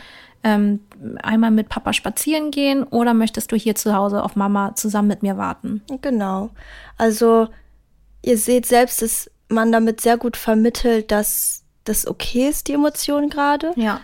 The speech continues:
Speaker 2: dass es verstanden wird, dass das Kind gesehen wird und dass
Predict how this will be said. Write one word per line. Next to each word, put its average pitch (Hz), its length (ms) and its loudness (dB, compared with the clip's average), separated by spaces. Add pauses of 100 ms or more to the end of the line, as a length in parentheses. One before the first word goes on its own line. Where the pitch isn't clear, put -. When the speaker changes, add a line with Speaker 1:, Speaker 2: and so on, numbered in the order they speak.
Speaker 2:
dass 214 180 -2
es 208 120 -2
verstanden 226 720 0
wird, 311 200 2
dass 233 120 -2
das - 160 -6
Kind 214 280 0
gesehen 233 600 2
wird 294 220 2 (380)
und 269 340 4 (140)
dass - 480 0